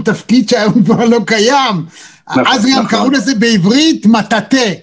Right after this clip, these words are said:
Speaker 1: אז טוב שלא
Speaker 2: נכון.
Speaker 1: קראת לספר המטאטא.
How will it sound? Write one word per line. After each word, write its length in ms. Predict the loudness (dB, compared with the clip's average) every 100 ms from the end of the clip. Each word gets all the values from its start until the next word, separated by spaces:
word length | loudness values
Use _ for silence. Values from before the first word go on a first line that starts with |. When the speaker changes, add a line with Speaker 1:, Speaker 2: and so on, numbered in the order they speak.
| _ -12 -8
Speaker 1:
אז 160 | -2
טוב 160 | 0 0
שלא 360 | 0 0 0
Speaker 2:
נכון. 160 | 0 -2
Speaker 1:
קראת 300 | -2 -2 -2
לספר 440 | -4 -2 -2 -2
המטאטא. 640 | 0 0 0 -2 0 0